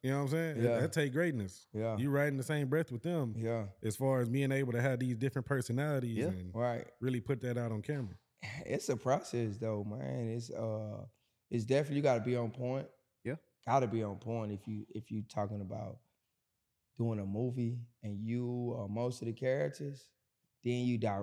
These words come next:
Speaker 3: You
Speaker 2: you
Speaker 3: all the
Speaker 2: kinda
Speaker 3: stars.
Speaker 2: directing, you kinda, like,
Speaker 3: Yeah.
Speaker 2: making the set and, and ordering food for people. You know what I'm saying?
Speaker 3: So how was
Speaker 1: Yeah.
Speaker 3: that, like, finding, I feel like good help is hard to find. So, like, boom, you doing all of that, but then you also gotta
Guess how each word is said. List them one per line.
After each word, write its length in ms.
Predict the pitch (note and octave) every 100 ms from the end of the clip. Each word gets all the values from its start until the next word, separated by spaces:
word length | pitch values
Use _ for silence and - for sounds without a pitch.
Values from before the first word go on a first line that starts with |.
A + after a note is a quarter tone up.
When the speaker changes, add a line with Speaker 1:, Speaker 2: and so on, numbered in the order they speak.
| -
Speaker 3:
You 140 | B2+ C#3+
Speaker 2:
you 40 |
Speaker 3:
all 140 | D3+ F3+
the 60 |
Speaker 2:
kinda 280 | C3+ C#3+ C#3
Speaker 3:
stars. 260 | C#3 C3 B2
Speaker 2:
directing, 460 | C#3 C#3+ C#3+ C#3+
you 160 | C#3 C3+
kinda, 340 | C3+ C#3 C3
like, 300 | B2 B2+ A#2+
Speaker 3:
Yeah. 140 | A2 F#2 F#2 _ _ _
Speaker 2:
making 360 | B2+ C#3+ D3 B2+
the 100 | A#2
set 380 | - C#3+ D3
and, 280 | D3 B2 A#2 -
and 180 | A2+ A2 - _ _ _ _ _ _ _ _ _ _
ordering 420 | C#3 D#3+ D3+ D3 B2+
food 440 | - D#3 D#3 D#3
for 120 | D3 C#3+
people. 340 | D3+ D3 -
You 80 | D#3+
know 100 | F3+
what 80 | F3
I'm 40 |
saying? 400 | F3 F3 F3+ F#3
Speaker 3:
So 180 | F3+ F3 - -
how 200 | D3+ C3+
was 160 | A2
Speaker 1:
Yeah. 80 | D#3+
Speaker 3:
that, 80 | D#3+
like, 220 | C#3 A#2+
finding, 680 | - C3+ C3+ C3 B2+ A2+ -
I 80 | -
feel 120 | F3
like 180 | C#3+ F#2+
good 180 | A#2+ A2+
help 240 | B2+ B2
is 80 | G2
hard 240 | A2 A2 G#2
to 60 |
find. 380 | - A#2+ A2 F#2+
So, 120 | -
like, 320 | G#2 G2+ F2+ F2
boom, 260 | B2+ A2
you 120 | A#2+
doing 260 | G3 E3+ B2
all 180 | A#2 G#2
of 80 | A2
that, 300 | D3+ B2+ - _ _ _
but 140 | G2 G2
then 200 | A#2+ A2+
you 120 | A#2+
also 260 | A2+ C#3 A#2+
gotta 300 | A2+ G#2